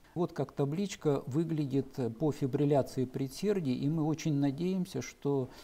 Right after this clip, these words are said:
наши коллеги в таком же виде сформулируют тезисы, да. Вначале идёт короткий тезис,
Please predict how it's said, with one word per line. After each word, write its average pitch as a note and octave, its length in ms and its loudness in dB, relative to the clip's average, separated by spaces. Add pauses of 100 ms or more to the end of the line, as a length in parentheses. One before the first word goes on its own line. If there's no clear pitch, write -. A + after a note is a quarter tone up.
(160)
наши C#3+ 320 2
коллеги D#3 480 -2
в - 100 -6
таком D3 380 0
же C3 160 0
виде D3 400 -4
сформулируют C3+ 960 -2
тезисы, G#2+ 500 0
да. D3 240 -6 (140)
Вначале C#3+ 540 2
идёт C3 180 0
короткий C#3 460 0
тезис, B2+ 560 -2